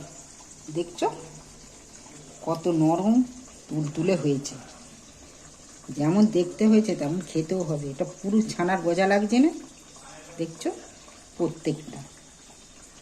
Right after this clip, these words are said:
পুরো বলবে ছানার গজা।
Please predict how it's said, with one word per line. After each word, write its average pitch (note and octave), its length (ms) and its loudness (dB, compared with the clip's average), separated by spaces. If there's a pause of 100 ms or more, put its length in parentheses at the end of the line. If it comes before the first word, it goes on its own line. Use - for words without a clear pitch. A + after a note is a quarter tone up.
(140)
পুরো F3+ 200 0 (120)
বলবে F#3+ 260 4 (800)
ছানার F3+ 420 4
গজা। C3+ 260 -4